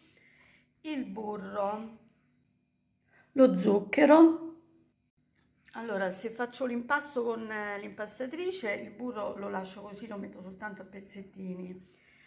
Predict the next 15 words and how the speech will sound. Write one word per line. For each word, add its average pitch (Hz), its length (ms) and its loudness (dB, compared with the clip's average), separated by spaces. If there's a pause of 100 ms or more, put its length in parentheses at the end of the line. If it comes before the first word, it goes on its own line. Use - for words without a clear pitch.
(180)
Altrimenti, 269 520 -6
se 233 100 -6
la 214 140 -2
fate 233 200 -6
a 262 40 -2
mano, 196 480 -2
vi 190 120 -10
consiglio 202 640 -10
di 190 280 -8
scioglierlo 196 800 -4
leggermente 190 1080 -8
a 196 80 -14
bagnomaria. 185 1300 -10 (960)
Ok, 180 540 -8 (100)
procediamo. 185 1040 -2